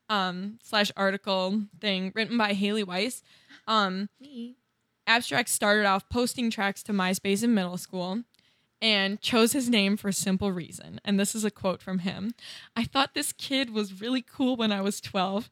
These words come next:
Speaker 1: His name was Kevin." <laughs>
Speaker 2: We had a tiny friend named Kevin.
Speaker 1: We did have a tiny friend
Speaker 2: <laughs>
Speaker 1: named Kevin.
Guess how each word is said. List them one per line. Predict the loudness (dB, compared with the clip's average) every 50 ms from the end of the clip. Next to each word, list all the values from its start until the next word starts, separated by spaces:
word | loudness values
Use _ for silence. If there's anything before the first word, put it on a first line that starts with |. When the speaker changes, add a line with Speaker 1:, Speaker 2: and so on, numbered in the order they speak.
| _ _ _
Speaker 1:
His | _ 0 0 2 2 4
name | 4 4 4 2
was | 2 2 0 -2
Kevin." | -2 0 0 2 2 0 0 0 0 -2 -2 -6
<laughs> | -10 -12 -12 -12 -14 _ _ _ -20 _ _ -4
Speaker 2:
We | 0 2 4 4 6 6
had | 6 6
a | 6 4 4
tiny | 2 -2 -2 2 4 4 4 4 2 0
friend | 0 0 2 2 2
named | 2 0 0
Kevin. | 0 -2 -2 -2 -4 -2 4
Speaker 1:
We | 4 4 6
did | 6 4 2 2 2
have | 0 -2
a | -4
tiny | 2 4 4 4 8 6 6 6
friend | 6 2 0 0 2
Speaker 2:
<laughs> | 0
Speaker 1:
named | -2 -2 -2 -6 -4
Kevin. | -2 -2 0 0 -2 -2